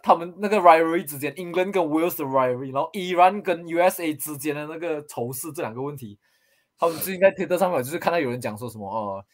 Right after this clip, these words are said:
大，啊，小孩子是看那种 big match，就是什么可能，呃，阿根廷对波兰，呃，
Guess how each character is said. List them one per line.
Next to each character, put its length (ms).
大， 200
啊， 160
小 180
孩 160
子 240
是 100
看 200
那 80
种 200
big 200
match， 240
就 60
是 40
什 80
么 160
可 140
能， 140
呃， 460
阿 140
根 180
廷 160
对 140
波 260
兰， 460
呃， 580